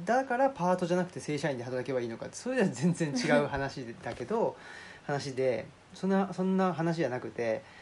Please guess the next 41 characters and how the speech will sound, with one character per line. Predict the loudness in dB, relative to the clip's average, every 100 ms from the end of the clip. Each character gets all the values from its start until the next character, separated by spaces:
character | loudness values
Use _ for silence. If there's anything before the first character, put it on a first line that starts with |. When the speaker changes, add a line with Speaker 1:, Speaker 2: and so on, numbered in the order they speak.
| -20 -10 -2
Speaker 1:
や | 0
っ | 2
ぱ | 2
り | 2
そ | 0
の |
時 | -2 -2
に、 | 2
「あ、 | 4
大 | 6
丈 | 6
夫 |
で | 2
す | 2
か？」 | -2
っ |
て | -4
言 | -10
っ | -2 4 4 4
て、 | -4 -18 -20 -20 -20 -20 -20 -20 -20 -20 -20 -8
み | -4 4
ん |
な | 4
で | 4 0
助 | 0
け | 0
る | -2
と | -12 -6 -4
ね、 | -4 -4
Speaker 2:
う |
ん | -4
う |
ん。 |
Speaker 1:
困 | -2 -2
っ |
て | -2
る | -6
人 | -4 2
を。 | 2 0 -10 -20 -20 -20 -6
で | 0
も、 | 4 4 2